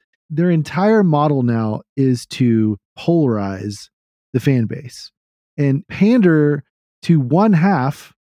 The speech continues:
of the sex binary and say, "Oh, this movie is for you, and it's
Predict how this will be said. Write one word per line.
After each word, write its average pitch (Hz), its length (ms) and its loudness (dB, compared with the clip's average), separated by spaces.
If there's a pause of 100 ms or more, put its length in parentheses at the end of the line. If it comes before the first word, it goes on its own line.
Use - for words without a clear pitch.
(360)
of 147 400 -2 (220)
the 139 160 0
sex - 340 -2
binary 123 680 0 (540)
and 120 100 -10
say, 160 140 -2
"Oh, 170 120 0
this 185 280 2
movie 190 380 4
is 180 140 2
for 175 160 -2
you, 190 440 4
and 151 140 2
it's - 300 -4